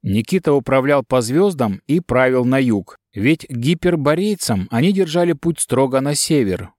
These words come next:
Правда, тогда им помогал навигатор Эбера. Чёртов Эбер!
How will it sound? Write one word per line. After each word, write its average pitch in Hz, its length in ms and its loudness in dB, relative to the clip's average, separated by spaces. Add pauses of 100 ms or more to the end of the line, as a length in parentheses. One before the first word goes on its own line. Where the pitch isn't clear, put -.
(380)
Правда, 131 460 0
тогда 131 400 0
им 135 100 -4
помогал 135 460 0
навигатор 143 680 0
Эбера. 110 600 -2 (320)
Чёртов - 800 -2
Эбер! 98 540 -2